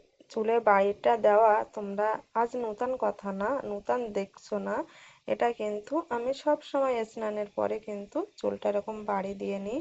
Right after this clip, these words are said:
শ্যাম্পু করার পরেও করে নিই। যারা পুরাতন আমার বন্ধুরা তারা তো সবাই জানো। আর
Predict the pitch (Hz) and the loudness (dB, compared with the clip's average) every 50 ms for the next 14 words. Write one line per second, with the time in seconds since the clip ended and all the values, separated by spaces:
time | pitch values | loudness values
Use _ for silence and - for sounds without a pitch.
0 | 339 - - - 208 196 196 - 208 - - 202 190 196 202 214 220 - - 220 | -8 -10 -12 -12 -12 -12 -12 -14 -16 -10 -6 -4 -2 -2 -2 -2 -4 0 2 2
1 | 202 220 254 294 330 330 - - 254 240 240 240 247 269 339 415 - - - - | 4 6 6 4 4 2 2 2 4 4 4 2 2 2 0 0 -4 -10 -20 -20
2 | - _ - 262 262 262 285 311 302 302 240 220 220 208 208 208 - 254 262 262 | -20 _ -4 2 6 8 8 6 6 4 4 6 8 8 8 6 2 0 0 2
3 | 240 208 208 214 208 208 202 202 202 202 196 196 196 208 214 247 269 - 226 202 | 2 0 0 2 2 2 2 0 -2 -4 -4 -4 -6 -4 -2 -2 -4 -4 -6 -10
4 | 185 185 185 190 _ - - - - 185 185 196 202 220 226 220 226 196 190 190 | -10 -10 -12 -16 _ -20 -18 -10 -8 -6 -4 -2 0 0 -2 -2 -4 -6 -6 -4
5 | 214 262 330 - _ _ _ _ _ _ _ - 220 208 190 - | -6 -6 -8 -8 _ _ _ _ _ _ _ -8 -4 -2 -2 -2